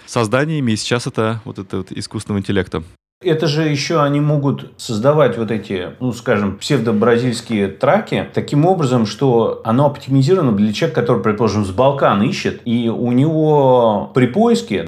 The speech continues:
Speaker 2: очень маленькое окно попробовать. Он же не может вот эти тысячу бразильских примеров послушать, каждый из них там уделить по десять минут, выбирать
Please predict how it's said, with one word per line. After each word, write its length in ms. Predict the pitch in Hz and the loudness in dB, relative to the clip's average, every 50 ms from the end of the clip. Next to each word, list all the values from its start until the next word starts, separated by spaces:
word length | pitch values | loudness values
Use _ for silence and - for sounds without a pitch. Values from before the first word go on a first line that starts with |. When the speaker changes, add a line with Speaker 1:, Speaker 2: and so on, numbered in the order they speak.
| - | -4
Speaker 2:
очень 240 | - 147 156 135 139 | -2 -2 0 2 2
маленькое 460 | 127 127 143 147 139 135 131 - 113 | 4 4 4 4 4 2 2 4 2
окно 600 | 104 - - 131 131 139 139 131 120 110 101 - - | 2 2 2 2 2 4 4 4 2 0 -2 -2 -2
попробовать. 480 | - 110 107 - 135 135 117 107 95 98 - - | -2 0 2 2 2 2 2 0 -2 -4 -6 -4
Он 220 | 113 120 120 110 | -4 -2 -2 0
же 100 | 113 113 | 0 2
не 80 | 120 131 | 2 4
может 220 | 190 220 190 139 - - | 4 2 2 -2 -4 -6
вот 100 | 123 110 | -2 0
эти 200 | 123 110 104 98 | 0 0 0 -2
тысячу 480 | - - - 151 135 - - 123 113 95 | -2 0 0 0 0 0 0 -2 -2 0
бразильских 640 | 92 101 110 110 107 117 113 101 - 101 95 87 - | 0 2 2 2 2 0 -2 -4 -4 -6 -8 -8 -4
примеров 460 | - 104 107 117 120 107 95 92 - | -2 0 0 2 2 2 0 0 0
послушать, 520 | - 95 95 - 123 120 - - 92 - | 0 -2 0 0 -2 -4 -4 -6 -10 -4
каждый 340 | - - 117 113 104 107 107 | 0 2 2 4 2 2 0
из 60 | 98 | 0
них 200 | 101 110 104 101 | 0 0 0 0
там 200 | 104 101 92 95 98 | -2 -2 -2 0 -2
уделить 440 | 101 98 104 107 107 107 98 101 - | 0 2 2 2 2 2 0 0 0
по 400 | 101 95 90 87 87 85 90 90 85 | 0 2 2 2 2 0 -2 -2 0
десять 240 | 101 107 98 - - | 0 0 0 0 -2
минут, 460 | 104 98 101 107 120 117 107 101 - - | 0 2 2 2 2 2 0 -2 -4 -4
выбирать 600 | - 104 98 98 95 95 104 110 117 117 113 - | -4 -4 -2 0 2 4 4 4 4 4 0 -2